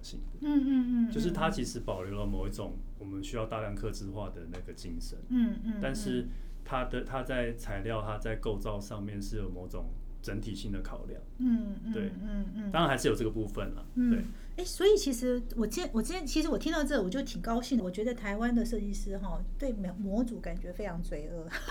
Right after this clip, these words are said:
Speaker 1: 可能跟规模有关。
Speaker 2: <laughs> 对。对。但是我今天听你这样讲，我突然觉得模组其实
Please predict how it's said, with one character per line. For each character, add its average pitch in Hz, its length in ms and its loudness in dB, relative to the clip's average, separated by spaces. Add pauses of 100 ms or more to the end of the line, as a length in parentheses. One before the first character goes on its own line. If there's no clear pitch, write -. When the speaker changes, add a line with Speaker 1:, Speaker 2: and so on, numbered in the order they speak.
Speaker 1:
可 135 80 8
能 135 100 8
跟 311 280 10
规 190 160 10
模 139 180 6
有 98 160 4
关。 104 220 2
Speaker 2:
<laughs> - 20 -6
对。 - 500 12
对。 233 160 12 (280)
但 440 120 2
是 427 100 4
我 254 120 2
今 247 80 2
天 311 80 0
听 349 160 -2
你 240 80 4
这 233 80 2
样 247 100 4
讲， 180 180 -2
我 175 80 0
突 - 140 -4
然 277 140 6
觉 214 140 4
得 190 200 -2 (240)
模 247 240 6
组 269 220 0
其 226 180 2
实 240 360 2